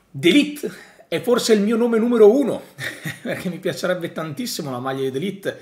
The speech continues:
ne ho già di maglie di De Ligt, ma vorrei passarlo alla prima maglia, quella bianconera. Però, Mino Raiola a parte,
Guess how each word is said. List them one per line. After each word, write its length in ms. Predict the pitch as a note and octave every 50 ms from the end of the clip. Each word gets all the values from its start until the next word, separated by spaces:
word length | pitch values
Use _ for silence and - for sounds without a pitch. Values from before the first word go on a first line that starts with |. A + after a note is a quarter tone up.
| - - _ -
ne 160 | C3+ C#3 D#3+
ho 120 | F#3 F#3
già 340 | D#3 F3+ A3+ A3+ D#3+ - - -
di 140 | C3+ C3 C3
maglie 260 | C#3+ C#3 C#3 C#3+ C#3
di 100 | C#3 C3
De 80 | C3 D3
Ligt, 220 | F3+ A#3+ A#3 -
ma 340 | D#3+ C#3+ B2+ - - - _ _ _ _
vorrei 960 | - C#3 D3 E3 E3 D#3+ E3+ G3 G3+ G3 F#3+ F#3+ F#3 F3+ F#3 - - - _ _ _ _ _ _ _ _ _ _ _
passarlo 500 | - F3+ F3 - - G#3+ G#3 G#3 G#3 F#3+
alla 140 | F#3 F3 -
prima 280 | - G#3+ A3 G#3+ F#3 D3
maglia, 400 | C#3+ B2+ A2+ A2+ A2+ A2+ G#2+ -
quella 180 | - D3 D3
bianconera. 640 | D3 D#3+ E3 E3+ E3 - F3 F#3+ F#3 D#3 A2 - - - _ _ _ _ _ _ _ _ _ _ _ _ _
Però, 460 | - D#3+ F3+ F#3 D#3 - - - - - _ _ _ _
Mino 300 | C3+ C#3 D#3+ D#3+ D3+ C#3
Raiola 320 | C#3+ D#3+ D#3 D3+ C#3+ C#3
a 40 | C3+
parte, 800 | - D#3+ D3+ C#3+ - - - D#3 E3 F#3+ - - - - -